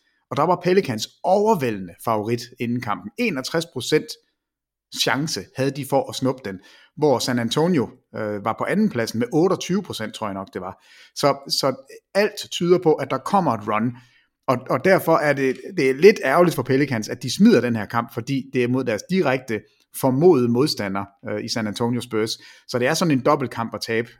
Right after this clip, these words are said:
Øh, det, det er det eneste, der, der virkelig gør ondt. Vi er nødt til at leve med,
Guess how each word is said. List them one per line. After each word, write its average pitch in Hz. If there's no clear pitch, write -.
Øh, 95
det, 139
det 196
er 190
det 170
eneste, 190
der, 110
der 120
virkelig 135
gør 117
ondt. 113
Vi 160
er 165
nødt 185
til -
at 147
leve 151
med, 131